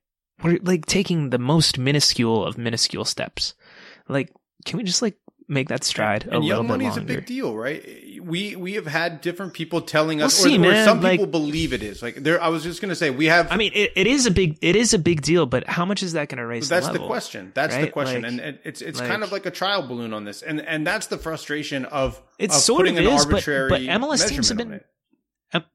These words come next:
Speaker 1: M-, M L S teams have been using these, these D-, D P spots on guys like this. You know, young guys from South America or Latin America, and, and how many have come in and really done well, and how many have
Speaker 2: I
Speaker 1: come
Speaker 2: mean,
Speaker 1: in and
Speaker 2: Tim,
Speaker 1: been
Speaker 2: we've
Speaker 1: sold
Speaker 2: talked
Speaker 1: on?
Speaker 2: about this before.
Speaker 1: Not
Speaker 2: How
Speaker 1: that
Speaker 2: many
Speaker 1: many.
Speaker 2: young,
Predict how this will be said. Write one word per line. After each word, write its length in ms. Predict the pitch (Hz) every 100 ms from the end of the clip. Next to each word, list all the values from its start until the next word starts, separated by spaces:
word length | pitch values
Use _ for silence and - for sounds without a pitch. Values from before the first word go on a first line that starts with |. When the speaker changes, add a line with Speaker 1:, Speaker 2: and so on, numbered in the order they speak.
| _
Speaker 1:
M-, 80 | 151
M 80 | 190
L 100 | 262
S 120 | 233
teams 220 | - 240
have 60 | 208
been 100 | 208
using 320 | 214 208 202
these, 280 | 190 196 -
these 260 | 151 175 160
D-, 260 | 139 170 185 156
D 140 | 135 190
P 180 | 233
spots 340 | 269 - - -
on 80 | 104
guys 220 | 104 98
like 140 | -
this. 380 | 69 - - - _ _ _
You 80 | -
know, 60 | 117
young 420 | 110 107 113 131
guys 340 | 117 113 123
from 120 | - -
South 260 | 107 117
America 540 | 113 110 117 - 131 120
or 60 |
Latin 240 | 107 107 110
America, 380 | 113 113 135 147
and, 200 | 143 123
and 100 | 143
how 220 | 123 147
many 260 | 170 156 143
have 160 | 127 -
come 220 | 127 120
in 100 | 113
and 80 | 107
really 180 | 104
done 180 | 101 101
well, 220 | 104 101 _ - -
and 100 | 113
how 220 | 120 147
many 140 | 147 143
have 120 | 127
Speaker 2:
I 20 |
Speaker 1:
come 120 | 127 123
Speaker 2:
mean, 60 |
Speaker 1:
in 60 | 117
and 60 | 110
Speaker 2:
Tim, 80 | -
Speaker 1:
been 80 |
Speaker 2:
we've 80 | 147
Speaker 1:
sold 60 | -
Speaker 2:
talked 220 | 151 147
Speaker 1:
on? 60 | 135
Speaker 2:
about 140 | 127
this 140 | 143 -
before. 240 | 131 -
Speaker 1:
Not 140 | 202 202
Speaker 2:
How 60 |
Speaker 1:
that 60 | 165
Speaker 2:
many 100 | 196 262
Speaker 1:
many. 100 | 123
Speaker 2:
young, 480 | 127 131 131 139